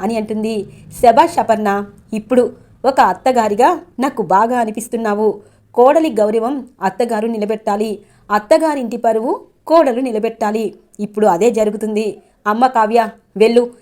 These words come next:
మీ అత్తగారు పర్మిషన్ ఇచ్చాక ఇక నీకు ఏ అడ్డు ఉండదు" అని అంటారు ఇందిరాదేవి. "వస్తానమ్మమ్మ గారు" అని చెప్పి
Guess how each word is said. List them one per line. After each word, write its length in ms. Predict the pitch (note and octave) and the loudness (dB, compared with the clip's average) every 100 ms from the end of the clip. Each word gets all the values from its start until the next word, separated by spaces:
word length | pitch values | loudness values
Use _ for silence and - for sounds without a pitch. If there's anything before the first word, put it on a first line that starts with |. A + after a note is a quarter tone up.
| _ B3+ | _ 2
మీ 120 | E4 | 4
అత్తగారు 460 | A3+ - D#4+ D#4 | 4 2 0 0
పర్మిషన్ 460 | C#4+ F#3+ G#3 A#3+ B3 | 0 0 0 -4 -6
ఇచ్చాక 500 | A3+ A3+ G#3 D4+ E4+ - _ | -6 -4 2 2 0 -8 _
ఇక 180 | D4 E4+ | -2 0
నీకు 280 | F4 C#4 C#4+ | 0 0 -2
ఏ 200 | G#3 G#3+ | 0 2
అడ్డు 280 | A3+ F3+ A3+ | 2 0 -2
ఉండదు" 460 | A#3+ A3 A3 A3+ F#3 | -2 -2 -4 -4 -6
అని 160 | G3 A#3 | -6 -6
అంటారు 300 | G#3+ G3 G3 | -4 -4 -4
ఇందిరాదేవి. 800 | A3+ G#3+ A#3 A3+ A3+ A#3 A#3 - _ _ | -4 -2 -2 -2 -2 -2 -4 -8 _ _
"వస్తానమ్మమ్మ 600 | G3 G3+ C4+ C#4 A#3+ A#3 | -2 0 2 0 -2 -2
గారు" 240 | A3 G#3+ G#3+ | -2 0 0
అని 160 | A3 G#3 | -2 -4
చెప్పి 440 | G3+ F#3+ G3 A3 | -6 -4 -4 -4